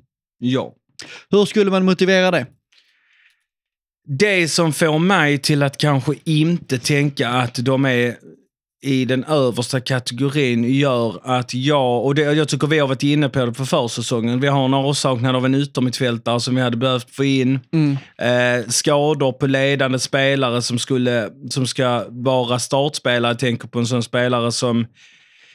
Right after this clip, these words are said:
Speaker 1: Mattias Andersson som har varit till
Speaker 2: Johan
Speaker 1: och från.
Speaker 2: Stenmark, Fritte
Speaker 1: Johan
Speaker 2: Björkén,
Speaker 1: Sten-, mm.
Speaker 2: Niklas Mortensen.
Speaker 1: Ja, du, han nämnde dem väldigt fort. Det var precis de spelarna jag tänkte
Speaker 2: Ja.
Speaker 1: på. Och, och Henry Offia,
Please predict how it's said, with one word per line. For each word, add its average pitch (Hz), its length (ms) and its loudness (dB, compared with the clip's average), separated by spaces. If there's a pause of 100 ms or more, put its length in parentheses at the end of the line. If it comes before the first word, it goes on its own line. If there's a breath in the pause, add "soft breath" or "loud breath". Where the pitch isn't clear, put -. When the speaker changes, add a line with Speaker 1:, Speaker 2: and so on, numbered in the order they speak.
(400 soft breath)
Speaker 1:
Mattias 190 460 2
Andersson 170 520 2
som 151 140 0
har 151 80 2
varit 147 560 -2
till 170 200 2
Speaker 2:
Johan 185 120 4
Speaker 1:
och 165 60 0
från. 160 100 0
Speaker 2:
Stenmark, 170 460 2
Fritte 160 180 2
Speaker 1:
Johan 156 260 2
Speaker 2:
Björkén, 151 160 4 (100)
Speaker 1:
Sten-, 156 140 0
mm. 151 260 0
Speaker 2:
Niklas 156 320 0
Mortensen. 147 520 2 (560)
Speaker 1:
Ja, 151 120 -2
du, 170 180 2
han 160 160 2
nämnde 165 240 2
dem 156 100 0
väldigt 156 220 -2
fort. 113 360 -4
Det 123 60 -12
var 147 80 -4
precis 147 300 -4
de 143 140 -2
spelarna 147 300 0
jag 139 100 -2
tänkte 151 260 0
Speaker 2:
Ja. 135 60 -2
Speaker 1:
på. 131 160 -2
Och, 160 300 0
och 165 180 0
Henry 165 300 0
Offia, 160 520 0